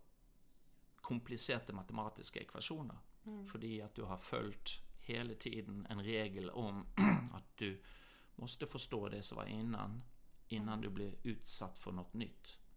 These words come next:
Speaker 1: Och de flesta som har problem i skolan, de har inte helt fått med sig, eller någon, ingen har tagit tid till att förklara det som var innan, gott nog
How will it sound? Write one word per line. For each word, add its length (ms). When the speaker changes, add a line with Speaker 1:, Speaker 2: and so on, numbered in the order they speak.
Speaker 1:
Och 100
de 100
flesta 340
som 140
har 60
problem 480
i 120
skolan, 580
de 320
har 100
inte 140
helt 180
fått 200
med 240
sig, 300
eller 200
någon, 340
ingen 280
har 80
tagit 240
tid 360
till 140
att 80
förklara 420
det 120
som 160
var 180
innan, 480
gott 320
nog 420